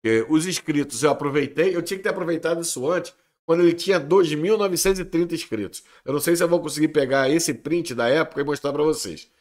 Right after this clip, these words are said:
Ó, esse aqui é o último vídeo, tá dois dias, dezesseis horas, tá com quinhentas e sessenta e quatro visualizações.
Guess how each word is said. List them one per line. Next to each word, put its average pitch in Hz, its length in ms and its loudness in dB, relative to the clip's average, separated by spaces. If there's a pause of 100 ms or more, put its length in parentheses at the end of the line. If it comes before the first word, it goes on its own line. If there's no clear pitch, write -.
(360)
Ó, 78 120 -10
esse 92 180 -8
aqui 196 460 0 (320)
é 123 80 2
o 135 40 6
último 156 380 6
vídeo, 185 220 -2
tá 147 100 4
dois 151 260 6
dias, 143 220 2
dezesseis 147 360 2
horas, 160 160 4
tá 156 100 0
com 151 100 -10
quinhentas 160 280 2
e - 40 -2
sessenta 156 320 -2
e 135 60 -2
quatro 135 260 -2
visualizações. 143 720 -6